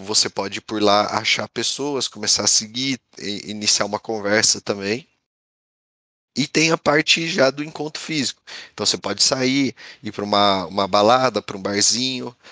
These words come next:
No próprio trabalho, por incrível que pareça, é, tem uma estatística grande aí de pessoas que a, a grande parte dos casamentos, ele começa pelo trabalho, são de pessoas que trabalham junto.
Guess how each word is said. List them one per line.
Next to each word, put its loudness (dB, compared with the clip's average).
No -6
próprio -2
trabalho, 0
por -8
incrível -4
que -14
pareça, 2
é, 2
tem -6
uma -2
estatística 0
grande 2
aí 4
de -10
pessoas 0
que -8
a, -4
a 0
grande 0
parte 0
dos 0
casamentos, -2
ele -2
começa 2
pelo -6
trabalho, 0
são -4
de -18
pessoas -2
que -4
trabalham -2
junto. -14